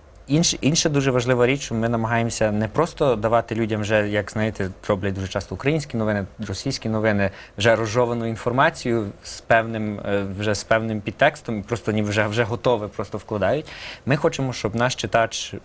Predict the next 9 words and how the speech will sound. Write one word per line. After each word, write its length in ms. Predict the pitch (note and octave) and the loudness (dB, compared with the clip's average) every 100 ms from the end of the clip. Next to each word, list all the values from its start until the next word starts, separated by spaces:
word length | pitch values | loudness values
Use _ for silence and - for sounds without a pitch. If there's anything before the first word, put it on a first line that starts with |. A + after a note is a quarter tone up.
| - | -10
думав, 440 | G2+ G#2 G#2 B2+ C#3+ - - - - - | -2 0 2 0 -2 -14 -20 -20 -20 -14
сам 280 | - A#2 G#2+ | -2 0 0
робив 280 | G#2+ G#2+ | 0 0
висновки. 560 | G2 G2 - A2+ - D#3+ - - - | 2 0 -2 -8 -8 -10 -10 -20 -10
Тому 180 | A#2 C3+ | -2 0
для 120 | C3 | 2
нас 300 | A#2+ C3 - - | 2 2 0 -6
найважливіше 880 | G#2 G#2+ A2+ A2 G#2 A2 B2 - G2 | -2 0 0 0 -2 -2 -2 0 -2
оце 440 | - G#2 G2 | 2 2 4